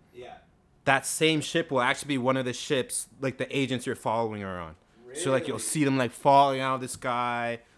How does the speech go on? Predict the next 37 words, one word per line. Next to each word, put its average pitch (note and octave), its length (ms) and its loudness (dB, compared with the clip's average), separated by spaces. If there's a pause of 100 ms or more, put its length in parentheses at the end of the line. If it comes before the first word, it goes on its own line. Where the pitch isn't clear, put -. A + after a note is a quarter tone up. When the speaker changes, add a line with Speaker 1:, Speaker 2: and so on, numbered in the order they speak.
Speaker 2:
like, B2 240 0
the A#2+ 160 -2
actual B2+ 340 -2
aftermath A2 680 -2
of F#2 140 -8
it, E2+ 140 -8
right? G2+ 320 -4 (440)
Speaker 1:
Yo, E3+ 200 -10
that - 180 -12
sounds D3 200 -12
sick. G#3+ 360 -18 (120)
Speaker 2:
Yeah, B2 320 0
it's A2 100 -4
proper. D3 500 2 (560)
So, A2+ 240 -6
like, A2 180 -2
I'm D3 180 4
a C#3+ 60 4
little E3 440 4
bit F3+ 360 2 (560)
hyped D#3+ 260 6
for F3 120 -2
these, D#3+ 300 -2
like, D3+ 200 0
new, C#3+ 420 -2
uh, G#2+ 420 -2
Marvel B2 420 -2
ones. D#3+ 400 -4 (340)
'Cause A#2+ 200 -4
even D3+ 200 0
though, D#3+ 120 4
like, C#3 260 2
everyone's, B2 420 -2
like, A#2 180 -2
saying A#2 200 -2
they're G#2+ 80 -2
slow, C3 440 0